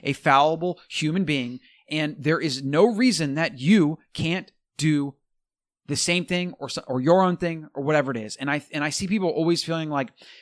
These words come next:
that these famous people have it figured out, or that this person that's more along the path on, you know, is, is somehow this mystical special person that they, like, need,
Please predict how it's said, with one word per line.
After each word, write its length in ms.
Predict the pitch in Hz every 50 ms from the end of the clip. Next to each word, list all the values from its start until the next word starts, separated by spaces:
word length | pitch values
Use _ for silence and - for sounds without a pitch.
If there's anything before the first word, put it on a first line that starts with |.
| _ _ _
that 240 | - 139 135 135 - _ _ _ _
these 200 | 156 151 - -
famous 300 | - 160 - - - -
people 260 | - 185 151 165 147
have 180 | 139 143 147 151
it 60 | 151
figured 300 | - - 151 139 135 117
out, 440 | 123 131 131 135 139 131 127 127 _ _ _ _ _
or 400 | - 139 143 147 143 147 139 - _ _
that 120 | - 135 -
this 140 | 170 170 -
person 300 | - 202 180 - - 170
that's 160 | 160 - 135
more 260 | 139 147 160 165 165
along 380 | 160 147 147 147 156 156 156 151
the 80 | 143
path 340 | - 147 151 151 151 143 -
on, 140 | 139 127 - _ - - 120
you 100 | 156 151
know, 200 | 143 139 135 -
is, 260 | 151 156 143 123 - - _ _ _ _ _
is 120 | - 135
somehow 680 | - - 180 180 170 151 165 165 165 160 156 156 151 - _ _ _ _
this 300 | 170 151 151 - - 135
mystical 540 | 139 147 165 - - 185 - - 160 160
special 440 | - - - - 160 143 - - 156
person 580 | 127 - 165 165 151 - - 151 147 147 147 139 - - - _ _ _
that 460 | 151 143 139 147 143 - - - - _ _ _ _ _ _ _ _ _ -
they, 100 | 156 151
like, 160 | 151 151 143
need, 400 | 143 143 160 180 180 - _